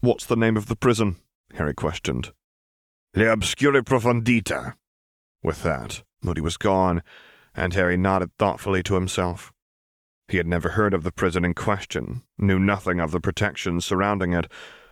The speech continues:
For all he knew, it could be impenetrable, impossible to break into or out of, though the same had once been said of Azkaban. "What are you thinking?"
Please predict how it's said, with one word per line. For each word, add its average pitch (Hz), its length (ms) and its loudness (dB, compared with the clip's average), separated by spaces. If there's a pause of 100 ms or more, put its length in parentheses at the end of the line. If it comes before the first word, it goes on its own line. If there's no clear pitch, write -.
For 110 200 4
all 101 120 4
he 104 120 2
knew, 90 160 0
it 85 60 -2
could 90 120 -4
be 90 120 2
impenetrable, 90 760 -2 (140)
impossible 95 680 0
to 92 120 -6
break 95 200 2
into 101 460 0
or 98 180 4
out 92 200 2
of, 98 320 2 (380)
though 101 120 2
the 90 100 0
same 101 300 0
had 85 140 -2
once 90 240 0
been 82 180 -4
said 80 320 -4
of 80 140 -2
Azkaban. 82 800 -4 (540)
"What 117 180 4
are - 20 4
you 139 160 6
thinking?" 131 480 0